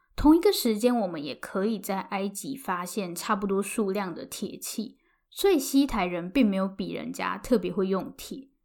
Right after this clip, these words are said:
不知道大家还记不记得我前面说的哈图沙，就是西台帝国的首都，是有一座档案馆的。西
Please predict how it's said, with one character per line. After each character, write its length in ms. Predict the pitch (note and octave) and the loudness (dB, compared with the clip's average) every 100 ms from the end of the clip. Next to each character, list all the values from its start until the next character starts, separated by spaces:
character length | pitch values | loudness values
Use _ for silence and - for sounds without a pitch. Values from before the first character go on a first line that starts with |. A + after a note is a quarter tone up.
| _ _ _ _ | _ _ _ _
不 100 | D4+ | 0
知 100 | C#4 | 2
道 140 | C#4 | 2
大 160 | C#4 C4+ | 4 4
家 180 | B3+ A3 | 4 2
还 200 | G#3 E3+ | 0 -8
记 200 | - G#3 | -4 -4
不 80 | F3+ | -2
记 200 | - F#3+ | -4 -4
得 180 | G#2 | -4
我 100 | F#2 | -4
前 220 | - - F3 | -6 -6 -4
面 260 | F#3 G3 | -2 -4
说 300 | F#3+ G3 F3 | -4 -2 -2
的 220 | F3 E3 | 0 -4
哈 280 | E3 - G3 | -6 -4 -2
图 280 | G3+ F#3 C#3 | -2 -6 -8
沙， 320 | - F3 E3 | -8 -8 -8
就 100 | F3 | -8
是 240 | F#3 F#3+ F#3+ | -6 -6 -6
西 240 | - A#3+ | -4 -4
台 180 | A3+ - | -2 -4
帝 220 | B3 G3+ | -4 -6
国 220 | - - | -6 -8
的 120 | - | -6
首 400 | F#3 - F#3+ - - | -8 -4 -4 -6 -4
都， 240 | F#3+ F3+ A3 | -4 -2 -4
是 420 | - - D4+ A#3 | -4 2 4 6
有 200 | G3+ F#3 | 4 2
一 100 | F#3+ | 0
座 300 | F#3+ A#3+ G#3 | 2 2 2
档 220 | F#3+ F3 | 0 -4
案 200 | F#3+ G3 | -2 -4
馆 320 | - - A3 - | -2 -4 -4 -12
的。 220 | - - _ _ | -12 -14 _ _
西 200 | - A4 | 0 2